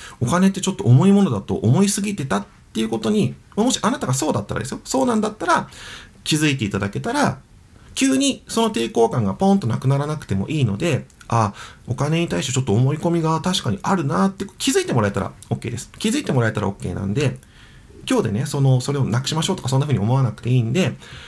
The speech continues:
あのー、お金に対してちょっと重く捉えすぎてるなっていう思い込みがあるなって気づいてもらえれば、まず一つオッケーです。でですね、あの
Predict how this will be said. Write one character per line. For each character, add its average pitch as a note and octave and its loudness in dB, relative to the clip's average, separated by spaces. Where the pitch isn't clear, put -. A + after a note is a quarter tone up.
あ A2 0
の G2 0
ー、 A2+ -2
お A2+ -2
金 C3 4
に B2+ 6
対 F3+ -2
し - -6
て - -8
ち C3+ 0
ょ B2+ 0
っ C3 -2
と G2+ 0
重 B2 4
く C3 -6
捉 D3+ -2
え D#3 -2
す D#3+ -2
ぎ F3 -2
て C#3+ -2
る B2+ 2
な C#3 2
っ C3+ -4
て A#2 -4
い - 2
う G2 2
思 C3+ 4
い D3+ -4
込 F3 -2
み F3+ 0
が F#3+ 2
あ G3+ 2
る F3 -2
な F#3+ 2
っ G3+ -6
て - -12
気 - -6
づ C4 -2
い - -4
て A3+ 0
も F3+ 0
ら F3+ -2
え F#3 -2
れ G3+ 0
ば、 B3 0
ま B2 4
ず G2+ 0
一 A2+ -6
つ - -12
オ G2 -2
ッ - -6
ケ - -12
ー - -6
で D2+ -4
す。 - -10
で A3 2
で D3+ 2
す C3 -4
ね、 G#2+ 0
あ A2+ 2
の G2+ 0